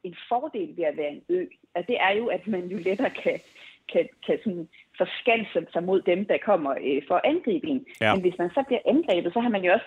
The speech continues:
Speaker 1: sværere ved at få fys-, forsyninger ind. Man har sværere ved at få våben, øh, til Taiwan. Man vil også have sværere ved at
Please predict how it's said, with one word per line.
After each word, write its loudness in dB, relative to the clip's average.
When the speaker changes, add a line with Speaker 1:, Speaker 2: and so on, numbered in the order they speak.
Speaker 1:
sværere 4
ved 4
at 0
få 0
fys-, -12
forsyninger 0
ind. 2
Man 0
har -10
sværere 8
ved 6
at 2
få -6
våben, 2
øh, -2
til -20
Taiwan. -2
Man -2
vil 4
også 2
have -12
sværere 2
ved 2
at 2